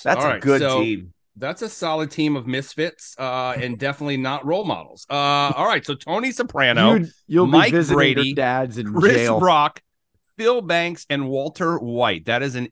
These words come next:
Speaker 2: interesting grouping of fathers.
Speaker 1: We're
Speaker 2: Next,
Speaker 1: strong.
Speaker 2: Team Kev is Tim the Toolman Taylor, Jack Peterson,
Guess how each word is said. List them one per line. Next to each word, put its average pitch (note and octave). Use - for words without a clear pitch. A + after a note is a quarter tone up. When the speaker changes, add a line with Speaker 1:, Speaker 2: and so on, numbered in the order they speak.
Speaker 2:
interesting B2
grouping A#2+
of A2+
fathers. D3
Speaker 1:
We're G#2+
Speaker 2:
Next, A3+
Speaker 1:
strong. G2+
Speaker 2:
Team G#3+
Kev F#3
is A#2+
Tim G3+
the D3
Toolman D#3+
Taylor, A#2+
Jack D3+
Peterson, G2+